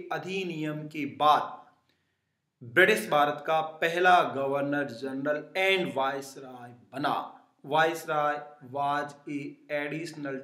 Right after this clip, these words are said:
title of the Governor General in Victoria Proclamation eighteen hundred fifty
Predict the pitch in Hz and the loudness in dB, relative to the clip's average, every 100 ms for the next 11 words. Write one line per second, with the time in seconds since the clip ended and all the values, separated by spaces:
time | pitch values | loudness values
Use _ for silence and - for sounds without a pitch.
0 | - 135 139 135 147 139 - - 135 135 | -8 -8 -6 -8 -6 -8 -10 -8 -6 -6
1 | 123 131 131 127 139 127 127 131 131 117 | -8 -10 -10 -10 -12 -10 -8 -8 -8 -12
2 | 139 143 151 139 - - _ _ _ _ | -10 -2 0 0 -2 -8 _ _ _ _
3 | _ _ _ _ _ _ _ _ _ _ | _ _ _ _ _ _ _ _ _ _
4 | 185 170 135 - - 123 147 - - 185 | 4 4 2 -4 -10 -10 -10 -10 2 6
5 | 180 160 135 123 - - _ _ _ _ | 8 6 2 0 -8 -18 _ _ _ _
6 | _ _ _ _ _ _ _ _ _ - | _ _ _ _ _ _ _ _ _ 2
7 | 190 185 165 143 139 135 151 131 123 - | 6 6 2 -2 -2 -4 -4 -6 -8 -12
8 | - 180 180 165 127 123 127 123 - - | -4 -2 -2 -4 -6 -10 -10 -12 -18 -14